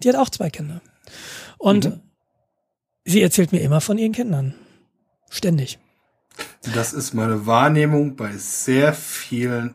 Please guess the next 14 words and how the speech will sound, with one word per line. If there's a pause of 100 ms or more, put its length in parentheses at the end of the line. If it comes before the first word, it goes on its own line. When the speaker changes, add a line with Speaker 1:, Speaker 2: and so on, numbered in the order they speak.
Speaker 2:
Eltern. (760)
Speaker 1:
Aber
Speaker 2:
Ich
hab
da
eine
Theorie
zu. (100)
Speaker 1:
aber
mich
interessieren
deine
Kinder
nicht.